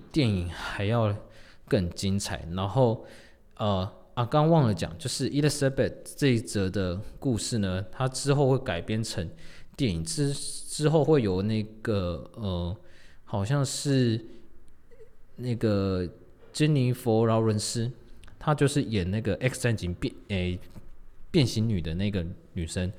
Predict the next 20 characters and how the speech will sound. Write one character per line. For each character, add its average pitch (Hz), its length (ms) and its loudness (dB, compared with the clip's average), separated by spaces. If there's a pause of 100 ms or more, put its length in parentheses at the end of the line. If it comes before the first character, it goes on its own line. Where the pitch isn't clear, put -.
(260)
来 98 120 0
演 98 240 -2
她， 87 300 -6 (460)
大 113 120 0
家 113 320 0 (120)
就 117 100 -2
可 104 100 -2
以 95 60 -2
期 - 220 -6
待 104 180 0
一 85 60 -2
下， 80 280 -4
我 85 60 -6
自 117 140 -4
己 98 80 0
是 101 120 -4
蛮 87 220 -2
期 - 300 -12
待 80 240 -2
的。 73 120 -8